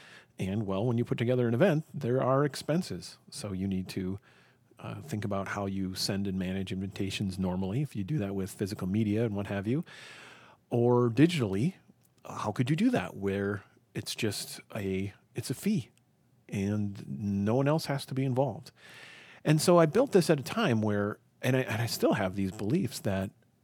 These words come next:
inviting others to exchange in the data and observe your conversations,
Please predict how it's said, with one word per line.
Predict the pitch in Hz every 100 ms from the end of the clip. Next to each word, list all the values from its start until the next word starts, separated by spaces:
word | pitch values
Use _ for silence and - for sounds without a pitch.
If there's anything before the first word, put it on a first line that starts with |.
| -
inviting | 120 110 113 113 139 156 160 -
others | 120 123 123 120 - - _ _
to | - - 113 107 -
exchange | 110 - - - 127 143 131
in | 147
the | 147
data | 120 107 98 95
and | 98 98
observe | 92 104 107 113
your | 117
conversations, | - 113 104 95 - 135 135 92 90 92